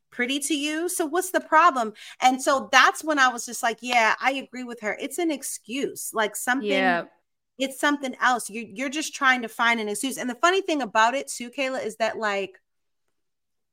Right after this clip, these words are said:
Speaker 1: I was asking myself, "Is J P legit? Like, is he really legit?"
Speaker 2: Mm.
Speaker 1: 'Cause I,
Speaker 2: Mm-hmm.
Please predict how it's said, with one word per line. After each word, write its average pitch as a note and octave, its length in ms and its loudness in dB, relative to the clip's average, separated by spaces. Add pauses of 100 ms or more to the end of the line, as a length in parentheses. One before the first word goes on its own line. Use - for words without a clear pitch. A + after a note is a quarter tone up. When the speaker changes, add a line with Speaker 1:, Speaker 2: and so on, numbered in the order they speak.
(1120)
Speaker 1:
I E4 160 12
was G#4 320 0
asking C4 480 0
myself, G3 520 -2
"Is C4+ 180 -4
J F4+ 100 0 (180)
P A#4 80 -2 (120)
legit? A3+ 600 -2 (140)
Like, A#3 220 0
is C#4 140 -4
he F4+ 140 2
really G4 420 2
legit?" D4+ 340 -2
Speaker 2:
Mm. - 80 -16
Speaker 1:
'Cause B3+ 220 -6
I, C#4+ 380 2
Speaker 2:
Mm-hmm. - 260 -14